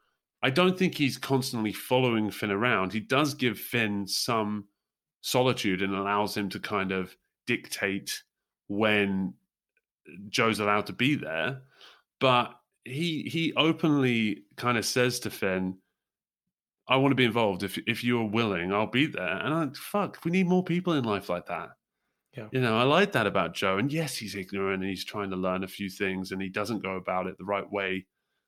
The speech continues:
Speaker 1: sometimes in the film, but he's a good soul,
Speaker 2: He
Speaker 1: as
Speaker 2: is.
Speaker 1: are, as are all of them. And that's what's
Speaker 2: Well,
Speaker 1: nice
Speaker 2: yeah, and they
Speaker 1: about
Speaker 2: all
Speaker 1: it,
Speaker 2: need
Speaker 1: you know.
Speaker 2: each other.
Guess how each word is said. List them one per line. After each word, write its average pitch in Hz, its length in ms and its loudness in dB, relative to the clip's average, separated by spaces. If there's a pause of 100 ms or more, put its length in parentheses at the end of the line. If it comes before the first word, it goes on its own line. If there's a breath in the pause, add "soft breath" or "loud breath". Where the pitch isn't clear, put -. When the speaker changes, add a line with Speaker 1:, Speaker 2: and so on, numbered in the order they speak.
(140)
Speaker 1:
sometimes 98 600 -2
in 98 100 -2
the 92 60 -4
film, 92 500 -6 (640)
but 117 400 4 (180)
he's 131 180 -6
a 131 60 0
good 107 140 -2
soul, 90 340 -6 (800)
Speaker 2:
He 123 80 6
Speaker 1:
as 135 40 6
Speaker 2:
is. 127 60 4
Speaker 1:
are, 127 300 4
as 135 220 2
are 131 120 4
all 143 240 4
of 131 120 -2
them. - 340 -10
And 123 100 2
that's 151 180 0
what's 131 160 0
Speaker 2:
Well, 190 120 6
Speaker 1:
nice 120 120 6
Speaker 2:
yeah, 120 40 -2
and 135 80 0
they 165 60 6
Speaker 1:
about 190 100 8
Speaker 2:
all 175 40 6
Speaker 1:
it, 165 60 2
Speaker 2:
need 180 120 8
Speaker 1:
you 196 60 6
know. 151 80 4
Speaker 2:
each 135 200 -4
other. 113 180 -4